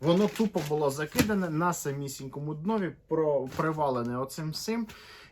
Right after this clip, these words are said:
І коли я розгріб, достав ці пакети, побачив, що там є вони. Вони були просто тупо отак покладені. Чи вони так і відправлялися, чи, е,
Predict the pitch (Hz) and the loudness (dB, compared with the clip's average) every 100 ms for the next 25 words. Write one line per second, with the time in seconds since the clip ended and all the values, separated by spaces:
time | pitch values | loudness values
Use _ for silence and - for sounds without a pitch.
0 | - 170 190 147 151 143 139 156 156 220 | -2 -2 2 2 4 4 2 2 2 0
1 | 254 - - _ - 117 - 120 - 120 | 0 -10 -20 _ -6 -4 -2 -4 -6 -10
2 | 160 - 220 180 - 131 156 - - 135 | -6 -4 -4 -4 -6 -8 -8 0 2 4
3 | 131 107 107 92 - 123 196 285 226 202 | 2 -2 -4 -8 -6 2 2 4 2 0
4 | 190 - 147 170 233 - 233 156 156 127 | -2 -2 4 6 4 0 -8 -6 -4 -4
5 | 117 127 - 107 - 95 78 - - - | -4 -6 -8 -10 -10 -10 -10 -16 -18 -20
6 | - - - 226 240 240 247 214 190 - | -20 -8 2 4 4 2 -2 -2 -4 -4
7 | 226 240 220 - 214 175 135 147 131 127 | -4 -2 -4 0 0 2 0 0 -2 -2
8 | 123 123 - - 196 202 190 180 | -6 -10 -8 -4 0 2 2 2